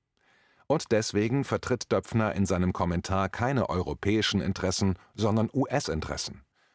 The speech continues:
Döpfner behauptet, es gebe nur noch ein Entweder-Oder, ein Sowohl als auch im Verhältnis zu den U S A und China sei nicht mehr möglich. Die Bündnisfrage sei entscheidungsreif.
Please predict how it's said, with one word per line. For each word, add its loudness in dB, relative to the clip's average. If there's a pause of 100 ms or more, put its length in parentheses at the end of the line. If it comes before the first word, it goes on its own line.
(300)
Döpfner 2
behauptet, 0
es -2
gebe 4
nur 4
noch 0
ein 0
Entweder-Oder, 0 (180)
ein 2
Sowohl 2
als 0
auch 2
im 0
Verhältnis 0
zu 0
den 2
U 0
S -2
A 2
und -2
China 2
sei 0
nicht 0
mehr 2
möglich. -2 (560)
Die 2
Bündnisfrage 0
sei 0
entscheidungsreif. -2